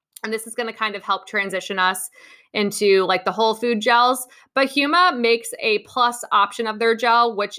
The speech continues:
is very high in sodium, which is why I'm putting it kind of in this category first. So Huma makes, um, gels, um, and they make,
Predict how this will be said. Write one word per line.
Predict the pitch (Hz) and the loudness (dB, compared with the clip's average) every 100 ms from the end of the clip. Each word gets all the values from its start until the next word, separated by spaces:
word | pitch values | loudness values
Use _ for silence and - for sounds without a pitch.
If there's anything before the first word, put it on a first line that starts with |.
| - | -6
is | 214 208 196 190 - _ - | -4 -2 -4 -6 -10 _ -2
very | 214 214 | 0 2
high | 220 196 | 0 -2
in | 185 | -4
sodium, | - 190 175 208 220 | -2 0 2 2 2
which | 202 | -2
is | 196 175 | -4 0
why | 180 180 180 180 | 2 4 2 0
I'm | 196 | -4
putting | 190 196 185 | -4 -6 -4
it | 180 - | -6 -6
kind | 196 185 | -6 -6
of | |
in | 175 | -8
this | 175 - | -12 -16
category | - 190 180 185 208 220 | -4 -2 -2 2 4 4
first. | 226 254 254 285 - - - | 4 4 4 2 -4 -12 -4
So | - 254 233 220 - - - _ _ - | 2 4 4 2 -4 -20 -20 _ _ -4
Huma | 330 381 370 | 0 2 2
makes, | 269 269 - - | 2 -2 -4 -8
um, | - 233 220 196 185 196 - - - - 190 | -4 0 2 0 -2 -8 -10 -8 -10 -10 -4
gels, | 226 226 226 233 226 233 - _ _ _ - | 0 4 4 4 -2 -8 -16 _ _ _ -2
um, | 220 208 185 175 185 214 214 _ _ _ _ | 2 2 2 0 -6 -14 -18 _ _ _ _
and | 247 240 233 226 226 226 226 220 | -4 -2 0 0 0 -2 -4 -4
they | 196 233 254 | 0 0 2
make, | 240 220 - _ | 0 -4 -6 _